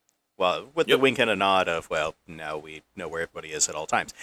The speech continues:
Speaker 1: 'Cause despite their rhetoric about, uh, personal responsibility and right to privacy and all of that bullshit, you know, unless you're a woman or a person of color or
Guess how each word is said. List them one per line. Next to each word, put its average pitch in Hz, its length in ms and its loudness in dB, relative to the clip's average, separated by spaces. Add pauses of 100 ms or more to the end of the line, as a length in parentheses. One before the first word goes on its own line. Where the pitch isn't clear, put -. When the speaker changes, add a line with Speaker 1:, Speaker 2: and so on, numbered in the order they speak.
(200)
Speaker 1:
'Cause 123 180 6
despite 170 400 6
their 123 160 8
rhetoric 101 420 4
about, 87 380 -2
uh, 87 140 0
personal 92 380 -4
responsibility 87 800 -2
and 80 100 -10
right 85 140 -6
to - 60 -20
privacy 87 520 -4
and 85 300 -18 (280)
all 87 160 -6
of 85 80 -8
that 90 160 -2
bullshit, 95 360 -2
you - 60 -8
know, 67 120 -6 (420)
unless 85 180 -6
you're 80 100 -8
a 82 60 -6
woman 80 300 -8
or 73 240 -10 (240)
a 85 80 -10 (160)
person 80 220 -4
of 73 100 -20
color 76 260 -4
or 71 280 -8